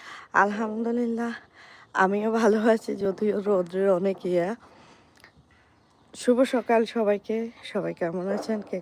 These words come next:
কোথা থেকে লাইভটা দেখতেছেন? আমি হচ্ছে <clears throat> যাচ্ছি,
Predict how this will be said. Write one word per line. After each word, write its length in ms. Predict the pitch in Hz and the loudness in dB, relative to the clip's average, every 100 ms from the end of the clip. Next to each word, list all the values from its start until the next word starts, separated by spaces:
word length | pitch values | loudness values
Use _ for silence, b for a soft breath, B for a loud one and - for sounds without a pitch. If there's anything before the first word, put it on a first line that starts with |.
| - | -8
কোথা 160 | 170 170 | -10 -10
থেকে 220 | 180 - | -8 -6
লাইভটা 300 | 175 160 - 165 | -6 -6 -6 -6
দেখতেছেন? 440 | 165 190 185 226 - B B B B B | -6 -8 -6 -6 -8 B B B B B
আমি 220 | - 190 214 | -4 -2 -2
হচ্ছে 300 | 214 - 254 277 - _ - | -2 0 0 0 -6 _ 8
<clears throat> 480 | 240 214 196 165 156 | 10 10 6 2 0
যাচ্ছি, 380 | 185 196 - | -2 -2 0